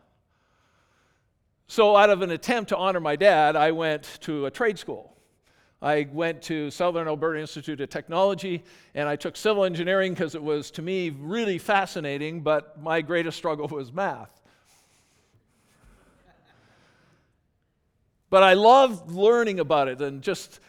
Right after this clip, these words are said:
the idea of surveying and landing, uh, and developing maps, uh, building construction, all those kind of things were fascinating to me, but it wasn't sort of where my heart was. And I got a certificate, even interviewed with some companies about getting a job,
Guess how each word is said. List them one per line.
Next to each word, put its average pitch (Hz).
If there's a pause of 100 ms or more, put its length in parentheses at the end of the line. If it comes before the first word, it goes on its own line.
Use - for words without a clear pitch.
(120)
the 185
idea 208
of 175
surveying 175
and 139
landing, 185
uh, 151
and 143
developing 185
maps, 170
uh, 135
building 185
construction, 147
all 196
those 214
kind 185
of 156
things 175
were 147
fascinating 175
to 151
me, 131 (560)
but 175 (220)
it 175
wasn't 185
sort 208
of 196
where 202
my 175
heart 202
was. 123
And 143
I 147
got 196
a 196
certificate, 202
even 175
interviewed 185
with 156
some -
companies 185
about 151
getting 165
a 143
job, 185